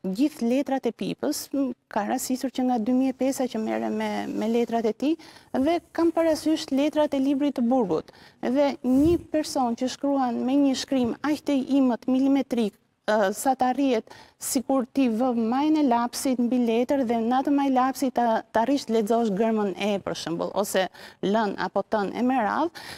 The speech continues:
ë, do të thotë që ti arrin ta, ta konstruktosh mendimin kaq imët. Po të vësh re, për shembull, letrat e, e Martin Camajt ndryshojnë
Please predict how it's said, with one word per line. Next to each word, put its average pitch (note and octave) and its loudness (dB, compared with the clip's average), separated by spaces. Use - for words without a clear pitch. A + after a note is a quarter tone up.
ë, B3 0
do C#4 0
të - -6
thotë D#4+ 2
që D#4+ -2
ti E4 0
arrin D#4 0
ta, D#4+ 2
ta C#4 0
konstruktosh C#4+ -2
mendimin D#4 4
kaq D4 0
imët. F#3 -2
Po E4 -2
të D#4+ -2
vësh D#4+ 0
re, D#4 0
për B3+ -6
shembull, B3+ -2
letrat A#3 -2
e, G#3 -6
e - -4
Martin A3+ 0
Camajt C#4+ -2
ndryshojnë A#3 0